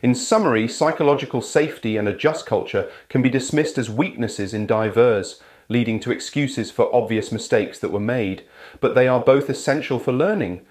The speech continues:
Psychological safety as a prospective or proactive condition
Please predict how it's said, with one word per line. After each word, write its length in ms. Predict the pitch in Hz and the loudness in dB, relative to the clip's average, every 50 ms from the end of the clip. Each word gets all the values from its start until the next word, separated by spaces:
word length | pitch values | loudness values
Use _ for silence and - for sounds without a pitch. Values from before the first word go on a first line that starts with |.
| - - - - _ | -20 -20 -20 -20 _
Psychological 800 | - - - 143 151 151 - 156 147 147 147 - 147 - 135 117 | -10 -2 0 0 0 2 2 2 2 2 2 0 -2 -4 -4 -4
safety 580 | - - 135 131 127 - - - 117 107 101 | 0 0 0 0 0 -2 -6 -6 -4 -2 -2
as 100 | 107 104 | -2 -4
a 60 | - 107 | -4 -6
prospective 720 | - 117 104 - - - - - - - - - 113 107 - | -6 -8 -8 -8 -4 -2 -2 -2 -2 -2 -4 -4 -4 -2 -2
or 120 | - 107 - | -4 -6 -6
proactive 680 | - - - 135 131 135 139 - - - 127 107 - - | -8 -2 0 2 2 2 0 -2 -4 -6 -6 -8 -6 -6
condition 560 | - 113 110 131 139 135 - 110 95 92 | -6 -4 -2 -2 -2 -2 -2 -4 -4 -4